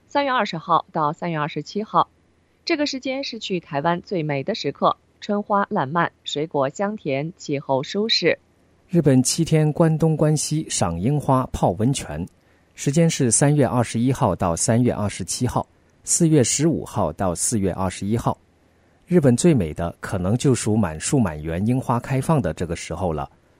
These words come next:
Speaker 2: 如果您想去日本旅行，不如就赶一赶三月的这个时间，既体验了日本的各色文化，也欣赏了樱花的美景，还有两晚的榻榻米温泉酒店，典雅的会席料理。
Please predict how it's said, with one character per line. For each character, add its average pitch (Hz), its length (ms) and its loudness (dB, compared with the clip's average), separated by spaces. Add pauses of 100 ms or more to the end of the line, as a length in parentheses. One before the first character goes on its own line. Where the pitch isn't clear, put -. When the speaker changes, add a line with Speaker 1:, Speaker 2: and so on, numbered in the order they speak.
Speaker 2:
如 170 160 2
果 160 100 6
您 151 160 2
想 85 220 -2
去 - 180 0
日 135 140 4
本 98 180 0
旅 85 140 0
行， 160 340 -4 (260)
不 170 120 2
如 143 100 6
就 147 160 4
赶 85 300 -2
一 131 60 4
赶 78 200 -4
三 120 300 2
月 139 160 4
的 80 100 -4
这 90 120 -6
个 82 100 -2
时 87 220 -8
间， 113 200 0 (520)
既 175 160 2
体 - 180 -4
验 92 140 2
了 107 120 4
日 147 140 2
本 87 160 0
的 82 120 -4
各 120 200 0
色 98 160 -2
文 78 220 -6
化， - 260 -2 (240)
也 98 140 2
欣 160 260 4
赏 80 180 0
了 78 140 -4
樱 127 180 2
花 135 240 0
的 110 80 0
美 82 220 0
景， - 180 -6 (380)
还 - 160 -4
有 156 160 6
两 110 180 4
晚 98 160 2
的 87 160 -2
榻 90 200 -6
榻 139 160 0
米 117 160 0
温 110 180 2
泉 110 220 2
酒 - 180 -4
店， 113 240 -2 (220)
典 113 220 4
雅 92 200 -2
的 78 160 -6
会 123 240 2
席 - 260 -4
料 104 200 4
理。 67 180 -6